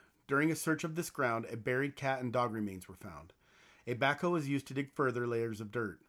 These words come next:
While doing this, bricks were located approximately a foot below ground. Once the bricks were discovered, the soil was examined and what appeared to be two bones were located. Based on the condition of the bones, Cheryl Anderson was not able to determine whether the bones were human.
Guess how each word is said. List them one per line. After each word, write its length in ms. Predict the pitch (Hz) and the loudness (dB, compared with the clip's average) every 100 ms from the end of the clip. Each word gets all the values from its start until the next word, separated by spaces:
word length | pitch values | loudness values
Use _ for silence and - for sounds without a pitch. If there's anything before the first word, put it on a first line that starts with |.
| _ _ _ - | _ _ _ -2
While 120 | 123 | 0
doing 300 | 123 147 165 | 2 2 4
this, 300 | 135 123 117 | 4 2 0
bricks 320 | - 135 - | -2 -2 0
were 100 | 135 | 0
located 380 | 127 123 127 120 | 2 2 -2 -4
approximately 540 | 110 123 110 120 113 110 | -4 -6 -6 -6 -6 -6
a 40 | |
foot 240 | - 113 | -4 -4
below 220 | 110 107 104 | -2 -4 -4
ground. 380 | 90 82 87 - _ _ _ _ _ _ - | -8 -14 -16 -20 _ _ _ _ _ _ -2
Once 180 | 143 - | -2 0
the 80 | |
bricks 260 | 156 165 - | 2 2 2
were 80 | 180 | -2
discovered, 500 | 175 - 143 131 120 | -2 4 6 6 0
the 60 | |
soil 320 | 113 131 131 135 | -2 2 2 2
was 180 | 139 | 0
examined 500 | 139 123 127 120 117 107 _ _ _ _ - | -4 -2 0 2 -2 -4 _ _ _ _ -2
and 240 | 131 120 | -2 0
what 180 | 131 117 | 0 -2
appeared 320 | - 147 147 | -4 -2 -2
to 40 | |
be 160 | 135 123 | 0 -2
two 240 | - 165 | -2 -4
bones 320 | 151 139 123 107 | 0 0 0 -2
were 120 | 117 | -4
located. 480 | 113 110 95 90 - _ - - - | -4 -6 -10 -10 -16 _ -20 -20 0
Based 240 | 143 151 | 0 4
on 140 | 165 165 | 4 2
the 60 | |
condition 360 | 151 135 131 156 | 0 0 0 -2
of 80 | 156 | -2
the 80 | 160 | 0
bones, 380 | 135 113 110 | 2 0 -2
Cheryl 400 | - - 131 135 | -6 -2 0 0
Anderson 480 | 131 127 117 - 110 | 0 -2 -4 -6 -6
was 120 | 104 | -4
not 240 | 110 120 117 | -2 -2 -2
able 180 | 117 113 | -6 -6
to 80 | 120 | -8
determine 420 | 110 117 107 107 | -8 -4 -2 0
whether 220 | 110 113 | -2 -2
the 120 | 101 | -6
bones 300 | 95 107 101 | -6 -6 -6
were 80 | 101 | -8
human. 400 | - 123 85 | -8 -6 -6